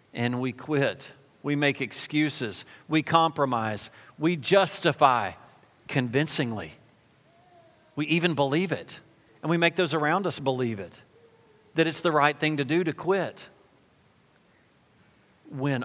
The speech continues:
all along, that ram is there, we just don't see it. That ram was walking up the other side of that mountain with Abraham.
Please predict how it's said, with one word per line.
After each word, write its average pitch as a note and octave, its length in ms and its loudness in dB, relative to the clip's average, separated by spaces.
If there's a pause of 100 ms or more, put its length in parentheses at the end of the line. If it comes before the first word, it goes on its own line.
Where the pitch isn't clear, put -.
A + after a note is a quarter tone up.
all D3 280 2
along, D3+ 600 0 (440)
that C#3+ 280 0
ram A#2 540 -2 (300)
is A#2 260 -6
there, A2 440 -4 (360)
we A#2 160 -6
just A2 260 -8
don't A2 220 -8
see G#2 220 -8
it. - 280 -16 (1160)
That D3+ 220 0
ram E3+ 320 0
was B2 180 -4
walking F#3 380 0
up E3+ 140 -4
the C#3+ 100 -2
other D#3 160 -2
side D#3 260 0
of C#3+ 80 -6
that D3+ 200 0
mountain C3+ 340 -4
with C3 200 -2
Abraham. G#2 540 -4